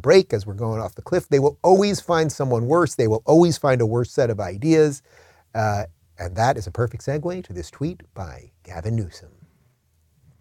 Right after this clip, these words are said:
"We're about to celebrate Independence Day, but freedom is under attack by Republican leaders in states like Florida, banning books, restricting speech, making it harder to vote,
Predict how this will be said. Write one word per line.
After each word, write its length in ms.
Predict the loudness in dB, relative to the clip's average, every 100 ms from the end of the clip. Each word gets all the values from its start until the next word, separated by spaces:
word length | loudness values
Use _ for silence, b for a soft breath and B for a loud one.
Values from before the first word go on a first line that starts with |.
| _ _ _ _
"We're 160 | -2 0
about 320 | 4 4 4
to 80 | 2
celebrate 600 | -6 2 2 4 2 2
Independence 760 | -2 -4 -8 -6 -4 -4 -8 -18
Day, 360 | -18 -20 -20 -20 _ _
but 140 | -2 -2
freedom 560 | -2 2 4 4 2
is 120 | 0 0
under 280 | 2 4
attack 540 | 4 0 -2 -2 -2 -6
by 100 | -6
Republican 680 | -6 -2 0 2 0 0 0
leaders 460 | 0 0 -4 -6 _ _
in 140 | -4 -2
states 420 | 0 0 0 0
like 260 | -2 -2 -4
Florida, 640 | -2 0 2 -2 -8 -16 _ _ _ -8
banning 520 | 0 4 6 6 6
books, 580 | 6 6 2 -16 -16 -20 _
restricting 720 | -12 -12 -4 -2 0 0 0
speech, 640 | -2 -4 -4 -4 -8 -16 _ _ -8
making 300 | -6 -4 -6
it 100 | -8 0
harder 300 | 4 4 4
to 100 | 2
vote, 380 | 2 0 0